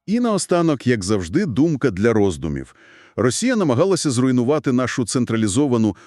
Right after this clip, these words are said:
успадковану ще з радянських часів енергосистему. Але чи не може ця криза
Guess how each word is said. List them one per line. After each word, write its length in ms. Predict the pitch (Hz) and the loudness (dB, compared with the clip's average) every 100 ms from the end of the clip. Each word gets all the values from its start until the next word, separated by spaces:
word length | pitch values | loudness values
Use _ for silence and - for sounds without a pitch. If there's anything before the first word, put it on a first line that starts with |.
| _ | _
успадковану 840 | 101 - 107 - 131 110 101 98 | -10 -4 -6 0 0 2 0 -2
ще 300 | 90 - 107 | -4 -2 -2
з 100 | 90 | 0
радянських 580 | 98 98 113 107 - 92 | -2 0 0 -2 -6 -8
часів 380 | - 95 165 143 | -6 -4 -2 0
енергосистему. 920 | 131 117 120 - 135 - 76 60 50 _ _ - - | 0 0 -2 -4 -6 -4 -4 -4 -14 _ _ -18 -6
Але 240 | 104 110 117 | -2 2 2
чи 160 | - | 2
не 100 | 120 | 2
може 280 | 117 165 123 | 2 0 0
ця 160 | 101 101 | -2 -4
криза 440 | - 165 160 95 | 0 0 0 -4